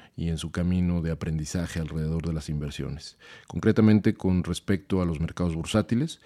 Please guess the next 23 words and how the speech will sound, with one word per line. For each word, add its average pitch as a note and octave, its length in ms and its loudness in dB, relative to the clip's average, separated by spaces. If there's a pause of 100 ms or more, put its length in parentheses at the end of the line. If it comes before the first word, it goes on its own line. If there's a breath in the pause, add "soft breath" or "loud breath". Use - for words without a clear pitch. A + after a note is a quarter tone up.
(340 loud breath)
Pero A#2+ 240 8
este A2 180 4
podcast, A2 580 2
como D#2+ 720 -2
lo E2+ 280 -2
prometimos F#2+ 600 6
en F2 100 2
el E2 100 0
episodio F2+ 640 2
uno G2+ 360 8
de E2 180 0
esta E2+ 180 -4
nueva E2+ 240 0
temporada, F2 560 0
dos D#2+ 220 -2
mil E2+ 140 0
veinticuatro, E2 640 -2
la D#2+ 140 -4
cuarta D#2 500 -4
temporada D#2+ 560 -4
de D#2+ 100 -2
este E2 200 -6
esfuerzo, F2 460 -4